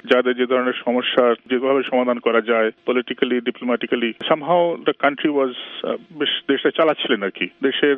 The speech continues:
আহ, উন্নতি হচ্ছিল, দেশের গ্রোথ হচ্ছিল, শিক্ষা, স্বাস্থ্য,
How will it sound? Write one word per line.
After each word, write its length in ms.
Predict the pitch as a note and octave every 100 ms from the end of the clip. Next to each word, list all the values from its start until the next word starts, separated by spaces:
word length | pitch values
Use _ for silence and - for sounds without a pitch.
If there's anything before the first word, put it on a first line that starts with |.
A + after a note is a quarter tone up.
| C3
আহ, 200 | B2+ B2
উন্নতি 340 | B2+ B2+ -
হচ্ছিল, 520 | A#2 C3 - D#3 D#3+
দেশের 400 | D#3 C3 - C3 B2+ - A2+
গ্রোথ 260 | A#2 C3
হচ্ছিল, 460 | C3 - D3+ D3 D3+
শিক্ষা, 720 | - - - - - C#3 C#3 -
স্বাস্থ্য, 640 | - B2+ B2 - C3+ C3